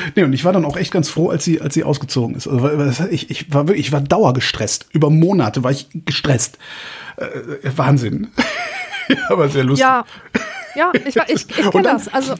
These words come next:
Speaker 1: und dann war ich, war, hatte ich in Berlin, was war der, warte, was war denn das? Warte mal, das war, als ich damals von der Filmproduktion zum Radio gewechselt bin. Ähm, wäre ich beinahe nach Leipzig umgezogen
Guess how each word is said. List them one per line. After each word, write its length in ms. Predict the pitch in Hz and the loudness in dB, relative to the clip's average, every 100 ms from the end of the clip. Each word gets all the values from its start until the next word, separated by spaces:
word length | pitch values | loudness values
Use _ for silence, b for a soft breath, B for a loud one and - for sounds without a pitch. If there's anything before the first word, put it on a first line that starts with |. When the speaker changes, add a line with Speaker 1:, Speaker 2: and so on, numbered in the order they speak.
| 226 | 0
Speaker 1:
und 80 | 214 | 4
dann 180 | 214 | 4
war 120 | 247 226 | 6 2
ich, 120 | 220 | 2
war, 160 | 185 | 0
hatte 140 | 170 175 | 2 2
ich 80 | - | 2
in 120 | 185 | 4
Berlin, 420 | 151 160 240 240 | 4 6 4 4
was 220 | 143 135 | -4 -6
war 80 | - | -6
der, 120 | 156 | -8
warte, 180 | 139 113 | -8 -8
was 160 | 117 - | -10 -6
war 80 | 139 | -2
denn 180 | 175 104 | 0 0
das? 80 | 110 | -4
Warte 180 | - - | -8 -8
mal, 160 | 110 110 | -10 -10
das 240 | - - | -12 -8
war, 300 | 123 127 131 B B B B _ | -4 -4 -4 B B B B _
als 300 | 123 117 - | 0 0 -4
ich 200 | 147 - | -8 -4
damals 440 | 117 170 165 156 | 0 4 4 4
von 180 | - 131 | 0 2
der 140 | 120 | 2
Filmproduktion 960 | 113 - 190 202 - 165 147 - 151 143 | 0 0 2 2 0 0 0 0 2 2
zum 160 | 143 135 | 2 0
Radio 500 | 113 107 117 113 107 | 2 2 4 2 0
gewechselt 640 | 113 110 101 - 113 - | -4 -6 -8 -6 -6 -6
bin. 280 | 110 113 110 _ _ _ _ _ _ _ _ _ _ _ _ _ - _ | -6 -6 -8 _ _ _ _ _ _ _ _ _ _ _ _ _ -18 _
Ähm, 600 | 139 127 - 120 117 117 B B B B B | 0 2 2 2 2 -2 B B B B B
wäre 360 | - 135 185 165 | 0 4 4 2
ich 180 | 156 - | 0 2
beinahe 400 | 131 156 151 143 | 4 6 6 4
nach 200 | 120 120 | 4 0
Leipzig 480 | 127 180 - 135 | -2 0 0 -2
umgezogen 840 | - 117 110 - 123 117 131 254 | 0 -2 -2 -2 0 0 0 0